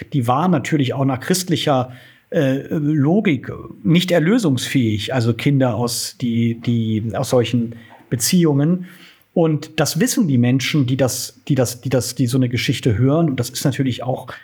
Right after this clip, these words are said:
dann eine Art von Empathie. Also, ähm, man, man, das ist ja nicht weit weg. Für uns ist das eine völlig weit entfernte Geschichte, aber in der Lebenswelt der Menschen, die diese Geschichte hören, sicherlich nicht.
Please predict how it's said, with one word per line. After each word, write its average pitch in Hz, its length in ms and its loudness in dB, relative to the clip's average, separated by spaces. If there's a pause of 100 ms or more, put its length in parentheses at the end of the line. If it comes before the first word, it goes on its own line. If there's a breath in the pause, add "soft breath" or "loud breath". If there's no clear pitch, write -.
(120)
dann 131 180 2
eine 123 80 -4
Art 131 200 -2
von 127 160 -2
Empathie. 131 720 -2
Also, 113 360 -2 (560 loud breath)
ähm, 117 340 4
man, 120 320 0
man, 120 420 0
das - 200 0
ist 113 120 -2
ja 180 80 2
nicht 135 200 0
weit 131 200 0
weg. 156 180 -4
Für 147 100 0
uns 196 200 2
ist 190 140 -2
das 160 140 -2
eine 147 180 2
völlig 185 400 -2
weit 156 220 2
entfernte 165 520 0
Geschichte, 135 720 0 (300 loud breath)
aber 139 260 2
in 135 60 2
der 131 100 2
Lebenswelt 151 560 0
der 151 80 2
Menschen, 147 640 0 (440 loud breath)
die 135 480 0
diese 139 240 -2
Geschichte 135 500 0
hören, 131 600 2
sicherlich 135 520 -2
nicht. 98 320 -2